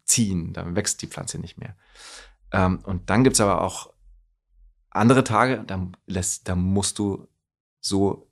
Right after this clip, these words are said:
musst du das, das über Disziplin regeln, weil du musst es irgendwann niederschreiben oder du musst bestimmte Fragen dir stellen. Interessiert es eine alte Sau? <laughs> Wo ist der Humor? Was ist die spannendste Figur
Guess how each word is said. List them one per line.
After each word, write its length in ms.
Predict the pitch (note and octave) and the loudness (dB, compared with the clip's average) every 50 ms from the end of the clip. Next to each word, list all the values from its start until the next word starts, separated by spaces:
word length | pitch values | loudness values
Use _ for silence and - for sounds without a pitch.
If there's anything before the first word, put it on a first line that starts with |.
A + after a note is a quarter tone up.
| _ _ | _ _
musst 260 | F#2+ G2 G2+ G2 - - | -4 -2 0 0 0 -2
du 60 | G2 | -2
das, 340 | F#2 - - - - - - | -4 -6 -6 -6 -6 -8 -6
das 380 | - F#2 F#2+ F#2 F2 F2 - | -4 -2 -2 0 0 -2 -2
über 140 | - G2+ G2+ | 0 0 0
Disziplin 720 | F#2+ F#2+ - - G2+ - - G#2 G#2 G#2 G2+ G#2 - _ _ - | 2 2 0 0 -2 -4 -2 -2 0 0 0 -2 -4 _ _ 0
regeln, 240 | C3 C#3+ D3 G#2+ F2 | 2 2 2 0 -2
weil 60 | F2+ | -2
du 80 | F2+ F2+ | -4 -4
musst 140 | F2 F2+ | -4 -4
es 60 | G2 - | -4 -2
irgendwann 400 | G2 G2+ F#2+ F#2+ F#2+ F#2 F#2 - _ _ | -2 0 0 0 0 -2 -4 -6 _ _
niederschreiben 580 | - B2 D3 E3 C3 - - - G2 G2 F#2 F2+ | 2 4 6 6 4 4 0 -4 -4 -2 -2 -2
oder 140 | F2+ F2 F#2 | -2 -2 -4
du 60 | F#2 | -4
musst 200 | F2+ G2 - - | -2 -4 -4 -6
bestimmte 460 | - F#2+ - - G#2+ G#2 - F#2 - - _ _ _ _ _ _ | -6 -6 -2 -2 -2 -2 -4 -8 -10 -14 _ _ _ _ _ _
Fragen 460 | - - - - G#2 G#2+ A#2 A#2+ G#2+ | -16 -10 2 4 4 6 6 4 2
dir 120 | F#2+ F#2+ F2+ | 0 -2 -4
stellen. 560 | - - - - - - A2 G2+ F#2 F2 - - - - - _ _ _ _ _ _ _ _ _ | -4 -4 -2 -2 2 2 2 2 2 0 -2 -6 -14 -20 -20 _ _ _ _ _ _ _ _ _
Interessiert 340 | G#2 - A2 - - A3+ F3+ | -4 0 4 6 6 6 6
es 80 | - | 6
eine 140 | - G#2+ F2 | 4 2 2
alte 200 | F2 F2+ F2+ F#2+ | 2 0 0 0
Sau? 340 | F2+ - - - - - - - - - - - _ _ _ _ | -2 -2 -2 -2 -4 -6 -10 -18 -20 -20 -20 -20 _ _ _ _
<laughs> 1120 | - A2 - - - - - B2+ - - D3 C#3 C#3+ - A#2 - - - - - - - _ | 4 4 4 4 0 2 2 2 4 6 4 4 4 4 -4 -6 -6 -12 -14 -14 -18 -12 _
Wo 240 | A2 A#2 B2 B2+ A2+ | 4 6 8 8 8
ist 360 | A#2 A#2 - - - - _ | 6 4 0 -4 -12 -2 _
der 140 | A2+ A2 G#2+ | 2 4 4
Humor? 480 | A#2 B2 C#3 C#3+ D3 E3+ D3+ A2 F2+ | 4 4 4 4 6 6 6 6 6
Was 120 | G#2+ G#2 A#2 | 2 0 -2
ist 160 | C3 - - | -2 -2 -2
die 60 | B2 | -2
spannendste 460 | A2+ - - C3+ C3 C#3+ C3+ - - | -2 -2 -2 -2 0 0 0 0 0
Figur 580 | A#2 - C3 A#2+ A#2+ C#3+ D#3 D#3 D3 C#3 B2 A2+ | 0 0 -2 0 2 4 6 6 6 4 2 0